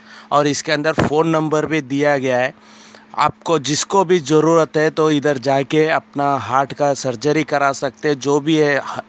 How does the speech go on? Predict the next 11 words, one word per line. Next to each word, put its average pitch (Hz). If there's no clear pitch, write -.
A 170
to 175
Z 165
free 147
है। 143
आपको 151
जो 160
है, 156
अगर 143
नहीं 151
है 151